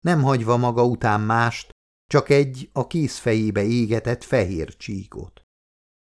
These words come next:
Rémülten tépte le magáról az anyagot, s kezét olyan magasra tartotta, ahol azt már nem lehetett elérni.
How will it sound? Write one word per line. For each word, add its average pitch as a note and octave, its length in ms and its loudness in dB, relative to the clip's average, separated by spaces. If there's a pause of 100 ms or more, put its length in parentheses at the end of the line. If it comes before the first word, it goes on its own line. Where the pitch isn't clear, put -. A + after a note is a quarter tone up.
Rémülten G#2 800 2
tépte G#2 400 -2
le G#2 100 0
magáról G2+ 560 -2
az G2+ 160 -2
anyagot, A#2 680 -2
s - 120 -8
kezét C3 420 2
olyan D3+ 260 2
magasra A#2+ 600 0
tartotta, A#2+ 800 0
ahol B2+ 480 4
azt - 260 -4
már A#2+ 260 4
nem C3+ 200 0
lehetett F2 520 -4
elérni. F2+ 640 -6